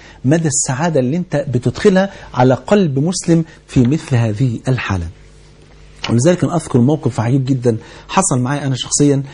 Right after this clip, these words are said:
آه، كنت في زيارة لمستشفى سبعة وخمسين تلاتة سبعة وخمسين، مستشفى سرطان الأطفال،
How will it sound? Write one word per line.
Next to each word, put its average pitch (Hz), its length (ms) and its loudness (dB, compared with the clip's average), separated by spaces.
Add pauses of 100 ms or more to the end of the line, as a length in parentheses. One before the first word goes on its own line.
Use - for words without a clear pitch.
(280)
آه، 117 240 2
كنت 180 340 2
في 131 180 0
زيارة 139 480 0
لمستشفى 117 840 -4
سبعة 139 260 -2
وخمسين 113 380 -2
تلاتة 123 220 -2
سبعة 135 180 0
وخمسين، 131 420 0 (300)
مستشفى 143 340 -2
سرطان 123 360 0
الأطفال، 160 420 2